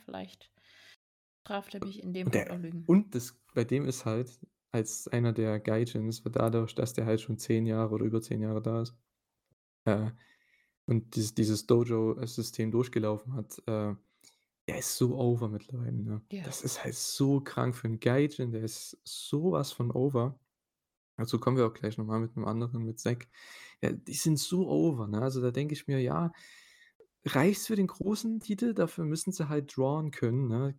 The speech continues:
Speaker 2: mit Okada.“ Das kommt halt immer drauf an. Aber, ey, ich würde es so feiern, ne? Tama Tonga, Zack Sabre Junior, wenn die, auch Ospreay wird sowieso, so oder so irgendwann den Titel wieder bekommen, aber, ähm,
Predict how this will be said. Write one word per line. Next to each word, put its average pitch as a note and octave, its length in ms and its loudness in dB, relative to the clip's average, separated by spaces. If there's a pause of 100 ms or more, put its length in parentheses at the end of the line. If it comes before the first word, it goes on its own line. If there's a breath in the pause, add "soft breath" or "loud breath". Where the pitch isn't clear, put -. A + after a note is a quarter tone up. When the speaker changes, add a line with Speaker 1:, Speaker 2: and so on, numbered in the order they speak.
Speaker 2:
mit B2+ 200 0
Okada.“ A#2+ 520 0
Das A#2+ 180 -2
kommt B2 180 -2
halt B2 100 0
immer A#2+ 220 0
drauf A#2+ 240 -2
an. B2+ 240 0 (680 loud breath)
Aber, A#2 500 4 (420)
ey, B2+ 140 -10
ich B2 60 -10 (160)
würde C3+ 100 2
es - 140 -6
so C3 160 4
feiern, B2 420 2
ne? A2+ 160 0
Tama A#2+ 300 0
Tonga, A#2+ 560 -2
Zack - 460 -2
Sabre A#2+ 300 0
Junior, A#2+ 340 0
wenn A#2 160 -2
die, C#3+ 640 0
auch C3+ 160 -6
Ospreay C3 380 2
wird A#2+ 160 -2
sowieso, C3 420 2
so - 120 -6
oder B2 120 -2
so C3 160 -4
irgendwann B2+ 300 -4
den B2 100 -2
Titel B2+ 260 0
wieder B2 160 0
bekommen, A#2+ 360 -2
aber, A#2 240 -4 (960 loud breath)
ähm, A#2 360 0